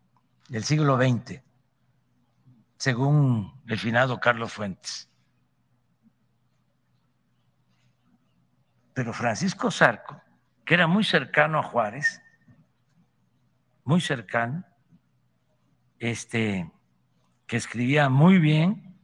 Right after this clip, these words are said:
que era un hombre de avanzada,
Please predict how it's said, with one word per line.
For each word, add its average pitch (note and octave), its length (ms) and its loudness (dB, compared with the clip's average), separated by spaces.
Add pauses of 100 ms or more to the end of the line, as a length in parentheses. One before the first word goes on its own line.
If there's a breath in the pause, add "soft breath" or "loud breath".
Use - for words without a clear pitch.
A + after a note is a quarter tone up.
(1080)
que - 120 -4
era C3 120 0
un B2+ 80 0
hombre A2+ 400 -2 (1200)
de B2 60 -2
avanzada, A#2 840 -2